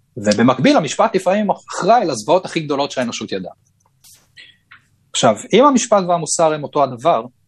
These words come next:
כלומר, אם משהו בלתי מוסרי הוא גם לא תקף משפטית, מה את מאבדת מיד? את מאבדת את היכולת לבקר את המשפט באמצעות המוסר. ואת מק-, מקבלת את החשש,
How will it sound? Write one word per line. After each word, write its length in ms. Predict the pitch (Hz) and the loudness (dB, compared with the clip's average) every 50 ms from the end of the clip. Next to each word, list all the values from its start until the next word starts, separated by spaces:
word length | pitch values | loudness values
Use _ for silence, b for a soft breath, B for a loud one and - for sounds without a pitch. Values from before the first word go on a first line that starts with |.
| _ _ _ _ _ _ _ _ _ _ _ _ _ _ | _ _ _ _ _ _ _ _ _ _ _ _ _ _
כלומר, 500 | - - 131 123 131 127 113 101 90 - - _ _ _ _ _ _ - | -10 -6 -4 0 0 2 2 2 0 -2 -6 _ _ _ _ _ _ -8
אם 100 | 120 110 110 | -4 -2 0
משהו 280 | 127 151 - - 147 123 113 | 0 0 0 -2 -4 -4 -2
בלתי 240 | 131 143 143 165 | -2 -2 0 0
מוסרי 540 | 147 135 123 - - 117 123 143 127 104 - _ _ _ _ _ _ | -2 -2 -2 -4 -4 -2 -2 -2 -2 -2 -6 _ _ _ _ _ _
הוא 140 | - 110 107 | -10 -8 -6
גם 100 | 104 110 | -2 -2
לא 60 | 127 | 0
תקף 240 | 131 131 - 143 - | 0 0 -2 -4 -6
משפטית, 520 | 131 - - 107 - - 202 180 185 - - - _ _ _ _ _ _ _ _ _ _ _ _ _ _ _ _ - - | -6 -8 -8 -4 2 2 2 2 2 -4 -18 -20 _ _ _ _ _ _ _ _ _ _ _ _ _ _ _ _ -4 0
מה 140 | 117 131 | 0 2
את 100 | 143 - - | 2 2 2
מאבדת 420 | 151 143 120 123 117 123 117 - | 0 0 0 -2 -4 -4 -4 -4
מיד? 180 | 117 98 90 85 87 104 107 - - - - | -6 -6 -6 -6 -6 -8 -10 -10 -10 -14 -10
את 100 | - - | -4 -2
מאבדת 300 | 104 98 117 117 117 - - | 0 2 2 2 0 0 0
את 60 | - | 0
היכולת 400 | 120 107 98 - 120 117 - - | 0 0 2 0 -2 -2 -2 -2
לבקר 400 | - - - 90 - - 240 247 | -4 -4 -4 -2 0 0 0 0
את 100 | 208 - | 0 -2
המשפט 320 | 214 214 - - - - 104 | -2 -4 -4 -4 -4 -4 -6
באמצעות 320 | - - - - 98 - | -6 -6 -4 -4 -4 -4
המוסר. 280 | 98 101 107 - - 143 - - _ _ _ _ _ - | -4 -2 -2 0 -2 -2 -4 -6 _ _ _ _ _ -2
ואת 280 | 110 117 110 110 - | 2 2 2 2 2
מק-, 200 | 127 120 - - 110 107 - - - - | -2 -2 -2 -2 -4 -4 -4 -8 -12 -10
מקבלת 460 | 101 104 - - 95 127 156 170 139 135 | -10 -8 -6 -4 0 0 0 0 0 -2
את 80 | 127 | -6
החשש, 720 | - - 107 - - 202 226 214 160 - - - - - | -6 -4 -4 -2 2 2 2 2 0 -4 -10 -18 -18 -20